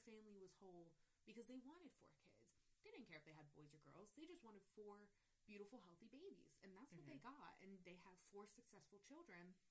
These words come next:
Speaker 1: And they're happy. So, for some people, it's just, it's just different.
Speaker 2: Yeah. I definitely understand what your parents were, were talking about. Like, I would strive for that also, and I would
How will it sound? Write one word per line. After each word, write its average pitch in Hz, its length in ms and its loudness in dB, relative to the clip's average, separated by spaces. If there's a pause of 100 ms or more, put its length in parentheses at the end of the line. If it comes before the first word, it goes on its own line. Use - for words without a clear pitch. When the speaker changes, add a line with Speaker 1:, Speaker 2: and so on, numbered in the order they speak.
(560)
Speaker 1:
And 220 80 4
they're 240 140 4
happy. 320 420 -6 (880)
So, 269 320 8 (640)
for 302 80 4
some 285 320 8
people, 277 400 -2
it's 277 160 2
just, - 400 4 (2250)
it's 233 140 6
just 269 220 4
different. - 320 -4 (440)
Speaker 2:
Yeah. 160 280 2 (960)
I 185 80 0
definitely 220 340 2
understand 175 400 2
what 160 160 -4
your 147 140 -2
parents 160 340 2
were, 135 80 -2 (240)
were 151 140 -2
talking 151 340 2
about. 120 320 -2
Like, 120 140 -2 (1040)
I 170 100 10
would 190 160 4
strive 165 320 6
for 190 160 -2
that 185 160 6
also, 208 560 4
and 151 80 0
I 151 140 4
would 151 160 0